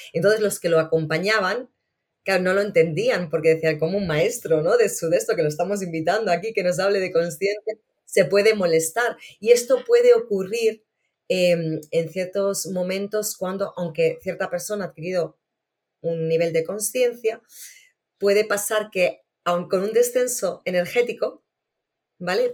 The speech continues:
Pierda el control de su, de su respuesta, ¿no? Entonces, em, no pierde la conciencia, la conciencia nunca va para atrás, pero sí al perder la energía sí que puede ocurrir.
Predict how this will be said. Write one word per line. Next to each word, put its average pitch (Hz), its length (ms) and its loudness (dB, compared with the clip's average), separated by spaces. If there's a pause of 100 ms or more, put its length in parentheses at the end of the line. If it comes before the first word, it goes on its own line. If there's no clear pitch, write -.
Pierda 214 600 4 (360)
el 185 180 -2
control 175 520 0
de 175 140 0
su, 165 260 -6
de 175 100 0
su - 260 -12
respuesta, 220 800 2 (400)
¿no? 190 340 0 (380)
Entonces, 202 920 -2
em, 156 800 2 (160)
no 262 180 4
pierde 240 320 6
la 202 120 -2
conciencia, 214 720 -2
la 196 100 -2
conciencia 196 460 -4
nunca 196 240 -4
va 185 140 -6
para 175 180 -4
atrás, 196 460 -4 (440)
pero 208 240 6
sí 214 220 0
al 208 140 2
perder 185 300 -2
la 220 100 4
energía 208 480 0
sí 202 320 -6 (100)
que 190 120 -2
puede 175 340 -2
ocurrir. 156 580 -6